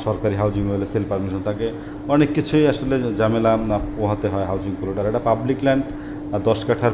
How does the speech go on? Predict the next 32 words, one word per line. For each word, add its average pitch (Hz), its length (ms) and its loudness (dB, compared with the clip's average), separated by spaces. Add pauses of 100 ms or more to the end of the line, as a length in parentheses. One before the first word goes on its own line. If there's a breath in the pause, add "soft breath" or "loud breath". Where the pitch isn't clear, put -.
প্লট, 110 540 -2
আহ, 92 200 -4
এবং 98 220 -4
এই 98 140 -2
প্লটের, 107 480 0
আহ, 101 520 -6
সামনে 101 320 -4
কিন্তু 104 220 -2
আমরা, 101 320 -2 (180)
উম, 98 100 -4
এক 101 260 -6 (100)
ক্লায়েন্টকে 104 340 0
নিয়ে 107 240 2
আসছি 98 380 -4 (260)
তাকে 101 180 -6
দেখাবার 95 440 -4
জন্য। 104 220 -4 (460 loud breath)
সেক্ষেত্রে 107 380 0
ভিডিওটা 101 480 0
করে 107 160 2
নিয়ে 104 220 0
গেলাম 104 220 0
এবং 95 180 -2
আপনাদের 98 380 -4 (100)
সাথে, 95 260 -4 (500 loud breath)
আম, 85 240 -4 (420)
শেয়ারও 117 440 4
করলাম। 107 340 -2
দেখতে 101 260 -6
পাচ্ছেন 117 280 -6 (200)
সামনে 95 240 -4
রাস্তা 98 400 -4